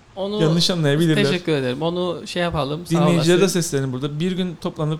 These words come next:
Speaker 2: Hakan'ı dövmek isterseniz belki izin veremem ama gözünü biraz korkutmak isterseniz uzaktan göz yumabilirim. Derim artık insanlar seni dövmeye geliyor. O yüzden bir bunu tekrar gözden geçir.
Speaker 1: Teşekkür ederim şey için. Ee, yani güzel sözler için. Şeye geleyim.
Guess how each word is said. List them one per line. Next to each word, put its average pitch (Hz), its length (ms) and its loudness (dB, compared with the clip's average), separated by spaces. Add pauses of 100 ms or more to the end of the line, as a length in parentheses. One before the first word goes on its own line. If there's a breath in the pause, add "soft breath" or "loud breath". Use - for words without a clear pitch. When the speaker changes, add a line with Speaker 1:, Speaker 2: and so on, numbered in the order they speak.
(160)
Speaker 2:
Hakan'ı 151 340 -2
dövmek 160 280 -4
isterseniz 165 520 -2
belki 151 260 -2
izin 170 200 -2
veremem 165 280 2
ama 175 140 -2
gözünü 160 300 4
biraz 175 220 4
korkutmak 135 340 0
isterseniz 156 360 -2
uzaktan 127 420 -4
göz 156 200 0
yumabilirim. 147 480 -2
Derim 147 200 -2
artık 143 220 -10
insanlar 139 280 -6
seni 135 200 -8
dövmeye 135 300 -2
geliyor. 110 220 -4
O 120 60 -4
yüzden 127 220 -6 (180)
bir 135 140 -8
bunu 131 100 -8
tekrar 127 220 -8
gözden 117 300 -6
geçir. 117 320 -10 (100)
Speaker 1:
Teşekkür 160 400 -6
ederim 123 300 -6
şey 131 220 -8
için. 190 280 -8 (180)
Ee, 117 540 -10 (800)
yani 120 220 -6
güzel 135 300 -6
sözler 139 380 -6
için. - 240 -8
Şeye 160 300 0
geleyim. 147 380 -2